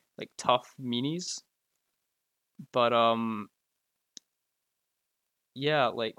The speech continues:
we're, we're really friendly, you know? We're awesome people. If you're nice to us, we're nice to you, unless you're English. That's how it works.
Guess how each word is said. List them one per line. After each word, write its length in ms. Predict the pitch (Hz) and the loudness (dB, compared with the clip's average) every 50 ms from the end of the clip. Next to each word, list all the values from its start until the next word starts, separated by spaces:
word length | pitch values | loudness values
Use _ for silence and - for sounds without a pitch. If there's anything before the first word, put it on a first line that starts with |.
| - | -6
we're, 260 | 135 135 135 135 135 - | -2 -2 0 0 -2 -4
we're 180 | - 135 139 | -4 -4 -4
really 240 | 135 139 143 147 151 | -2 -2 -4 -4 -4
friendly, 460 | 143 - 147 151 156 139 - - - _ _ _ _ _ _ _ _ _ - | -6 -4 -4 -4 -4 -4 -8 -12 -16 _ _ _ _ _ _ _ _ _ -10
you 100 | 110 107 | -8 -6
know? 240 | 104 110 127 151 - _ _ _ _ _ _ _ _ | -6 -6 -6 -6 -10 _ _ _ _ _ _ _ _
We're 160 | - 131 113 120 | -4 -2 2 2
awesome 320 | 143 147 147 - 139 135 | 2 2 0 -2 -10 -12
people. 320 | - - - - - - - - | -14 -16 -16 -18 -20 -14 -10 -10
If 140 | 117 - - | -8 -4 -2
you're 80 | 139 135 | -2 0
nice 200 | 139 147 160 - | 0 0 0 -2
to 120 | - 170 156 | -2 0 0
us, 180 | 170 190 180 | 0 0 -2
we're 80 | - 160 | -4 -4
nice 200 | 165 180 175 - | -4 -4 -4 -4
to 100 | - 175 | -6 -6
you, 260 | 175 170 143 113 131 - - | -6 -4 -6 -6 -8 -10 -12
unless 300 | - 113 117 123 127 - | -8 -4 -4 -4 -4 -4
you're 100 | 151 151 | -4 -4
English. 340 | 165 160 131 - - - - | -4 -4 -6 -8 -12 -12 -10
That's 200 | - 95 - - | -8 -8 -8 -6
how 80 | - 131 | -6 -6
it 80 | 120 104 | -4 -4
works. 420 | 117 - - _ - - - - | -6 -10 -10 _ -16 -18 -18 -20